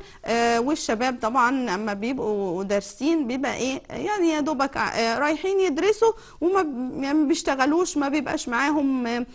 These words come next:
مبالغ طائله، بيبقى ايه، التجهيزات يا دوبك على قد الايه، ال-، ال-، ال-، الشغل بتاعي. طبعًا ال-،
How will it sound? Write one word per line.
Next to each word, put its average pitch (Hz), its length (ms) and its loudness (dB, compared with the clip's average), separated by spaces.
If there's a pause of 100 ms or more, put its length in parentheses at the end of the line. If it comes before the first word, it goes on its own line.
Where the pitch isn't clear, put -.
(240)
مبالغ 302 420 4
طائله، 359 460 2
بيبقى 277 320 -2
ايه، 285 280 -2
التجهيزات 240 600 -2
يا 214 60 -2
دوبك 269 300 0
على 196 180 -2
قد 220 260 -2
الايه، 220 320 -2 (320)
ال-، 233 340 4
ال-، 190 800 -2
ال-، 90 240 -10 (260)
الشغل 330 400 2
بتاعي. - 340 -4 (380)
طبعًا 403 400 8 (340)
ال-، 254 600 4